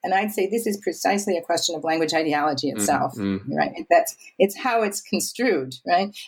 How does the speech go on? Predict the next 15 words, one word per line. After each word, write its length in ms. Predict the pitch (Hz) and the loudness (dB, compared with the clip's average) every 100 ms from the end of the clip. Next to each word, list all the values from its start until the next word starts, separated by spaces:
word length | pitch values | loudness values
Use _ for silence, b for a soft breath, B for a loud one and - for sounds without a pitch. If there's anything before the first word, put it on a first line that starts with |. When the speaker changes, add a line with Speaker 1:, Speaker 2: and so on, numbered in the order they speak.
| - | -6
Speaker 1:
Um, 400 | 190 190 180 180 | -2 0 -2 -6
what 260 | 170 190 185 | -4 0 0
we 120 | 190 | 0
would 160 | 180 170 | 0 0
look 200 | 190 202 | -2 0
at 160 | 185 | -2
is 160 | 175 170 | -2 -2
how 160 | 185 | -2
multilingualism, 1120 | 175 180 190 196 185 185 175 170 160 165 156 139 - | 0 0 0 -2 -2 0 0 0 0 0 0 -4 -4
uh, 360 | 165 151 147 147 | 0 2 0 0
and 320 | 165 156 147 - b b | 0 0 0 -6 b b
the 140 | 165 170 | -4 -2
inclusive 500 | 165 214 208 190 165 | 0 0 0 -2 -2
perspective 840 | 170 160 175 175 - 156 143 143 b b _ 170 | -6 -2 0 0 0 -2 -2 -4 b b _ 0
are, 320 | 156 151 | 0 -2